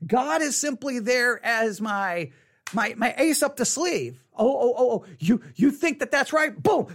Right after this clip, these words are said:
God says it's wrong. <laughs> Ha, ha, ha, I win." And it's like, God is not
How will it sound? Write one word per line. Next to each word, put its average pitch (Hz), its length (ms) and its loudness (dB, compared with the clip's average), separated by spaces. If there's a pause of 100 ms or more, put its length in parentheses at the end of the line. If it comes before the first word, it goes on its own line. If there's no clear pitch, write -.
God 339 340 2
says 220 260 -2
it's 202 140 -10
wrong. 202 320 2
<laughs> - 20 -
Ha, 381 120 0
ha, - 300 -2
ha, - 280 0 (120)
I 277 160 0
win." 233 500 -2 (400)
And 208 140 -6
it's 214 140 -6
like, 226 240 -6
God 277 280 -6
is 190 200 -8
not 202 420 -2